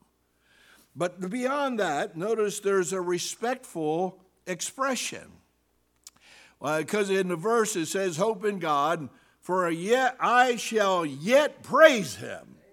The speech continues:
You understand when you're in a pit of despair, you're not praising God. You know, it's kinda hard to rejoice and praise God and acknowledge all that God is when now you're dissatisfied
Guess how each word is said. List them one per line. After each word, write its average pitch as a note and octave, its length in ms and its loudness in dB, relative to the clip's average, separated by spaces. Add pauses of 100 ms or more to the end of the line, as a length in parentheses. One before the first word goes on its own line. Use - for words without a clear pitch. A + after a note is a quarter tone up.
(300)
You C#4 160 2
understand A#3+ 580 4
when G3+ 120 -4
you're A#3 180 2
in G#3+ 80 -2
a F#3+ 80 0
pit A3+ 260 -2
of G3+ 140 -4
despair, G#3 480 -4
you're F#3+ 180 -4
not G3 260 -4
praising C#3+ 500 -10
God. C#3+ 360 -10 (1700)
You F#3+ 140 -2
know, G3+ 120 4
it's G#3 100 0
kinda A#3+ 260 4
hard G#3+ 360 4
to F#3 120 -2
rejoice G#3+ 760 0
and D#3+ 320 -6
praise G#3+ 480 0
God A3 340 2
and G3 140 0
acknowledge F3+ 580 0
all G#3+ 200 4
that F3 180 -4
God F#3+ 260 0
is G#3+ 400 0
when F3 220 -8
now G#3 180 -2
you're F#3+ 240 0
dissatisfied G3 1120 0